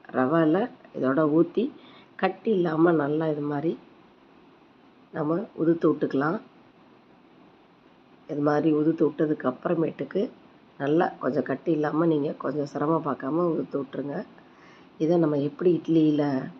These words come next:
இட்லி பாத்திரத்துல எப்படி வேக வைப்போமோ அதே மாதிரியே ஒரு ஃபைவ் மினிட்ஸ், செவன் மினிட்ஸ் வச்சு வேக வச்சு எடுத்துட வேண்டியதுதான்.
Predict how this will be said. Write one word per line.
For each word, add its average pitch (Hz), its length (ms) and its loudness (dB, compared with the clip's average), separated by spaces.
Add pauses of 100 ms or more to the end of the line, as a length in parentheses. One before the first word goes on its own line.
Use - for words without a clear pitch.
(640)
இட்லி 175 200 0
பாத்திரத்துல 147 560 -2
எப்படி 139 200 0
வேக 151 280 2
வைப்போமோ 156 420 -2 (200)
அதே 202 220 0
மாதிரியே 180 380 4 (720)
ஒரு 151 160 2 (120)
ஃபைவ் 147 260 0
மினிட்ஸ், 151 320 2
செவன் 147 240 0
மினிட்ஸ் 151 260 -6
வச்சு 143 260 -6
வேக 147 240 0
வச்சு 147 260 -8
எடுத்துட 143 280 -2
வேண்டியதுதான். 135 480 -4